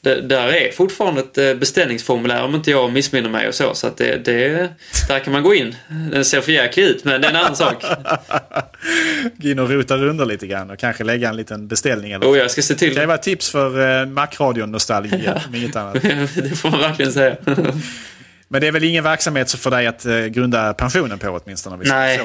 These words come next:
Speaker 2: Och därför så har du ju ytterligare, du, jag vet att du är student, så du, du läser ju Lund.
Speaker 1: Så är det.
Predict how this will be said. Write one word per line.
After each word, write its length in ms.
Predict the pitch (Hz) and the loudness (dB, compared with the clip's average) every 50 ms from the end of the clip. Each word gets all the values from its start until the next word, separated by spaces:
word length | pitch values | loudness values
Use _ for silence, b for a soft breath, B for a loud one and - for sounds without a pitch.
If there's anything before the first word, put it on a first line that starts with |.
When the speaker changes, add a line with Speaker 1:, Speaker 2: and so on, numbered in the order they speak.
| 101 101 | -4 -4
Speaker 2:
Och 60 | 117 | -2
därför 300 | 123 127 123 120 - 175 | 0 0 0 2 2 2
så 120 | 151 - 139 | 2 2 2
har 160 | 147 147 143 | 2 2 2
du 100 | 143 143 | 2 0
ju 240 | 143 143 147 147 131 | 2 2 2 2 2
ytterligare, 560 | 151 160 - - 156 139 131 120 120 127 135 | 0 0 0 0 0 2 2 2 2 0 0
du, 200 | 135 139 131 104 | 2 0 0 2
jag 100 | 127 127 | 2 2
vet 180 | 135 127 - | 2 2 0
att 80 | 120 - | -4 -4
du 100 | - 117 | -2 -2
är 40 | 110 | -2
student, 520 | - - - 117 104 117 107 98 123 131 - | -2 -2 -4 -2 -2 -2 -2 -2 -6 -6 -8
så 120 | - 107 | -8 -6
du, 160 | 101 104 98 | -6 -10 -10
du 160 | - 107 107 | -8 -8 -6
läser 380 | 98 117 117 101 92 - - 117 | -2 -2 -2 0 0 -2 -4 -2
ju 180 | 113 117 127 139 | -2 -4 -4 -4
Lund. 260 | 151 160 147 127 135 | -2 -2 -2 -2 -2
Speaker 1:
Så 100 | 131 123 | 0 0
är 100 | 127 127 | 2 2
det. 120 | 127 135 | 2 0